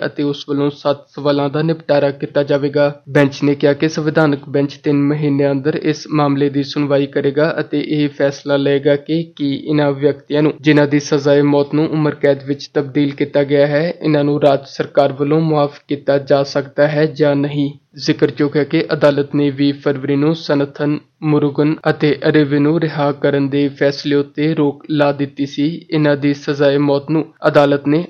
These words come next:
ਅਠਾਰਾਂ ਫਰਵਰੀ ਨੂੰ ਉਮਰ ਕੈਦ ਵਿੱਚ ਤਬਦੀਲ ਕੀਤਾ ਸੀ।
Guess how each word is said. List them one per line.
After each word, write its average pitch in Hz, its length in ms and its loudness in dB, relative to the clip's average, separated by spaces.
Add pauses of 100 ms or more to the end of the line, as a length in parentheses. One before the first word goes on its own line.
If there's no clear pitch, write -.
ਅਠਾਰਾਂ 143 420 -2
ਫਰਵਰੀ 143 440 -4
ਨੂੰ 156 180 0
ਉਮਰ 147 260 -2
ਕੈਦ 139 420 0
ਵਿੱਚ 139 300 -6
ਤਬਦੀਲ 143 380 0
ਕੀਤਾ 143 340 0
ਸੀ। 143 380 0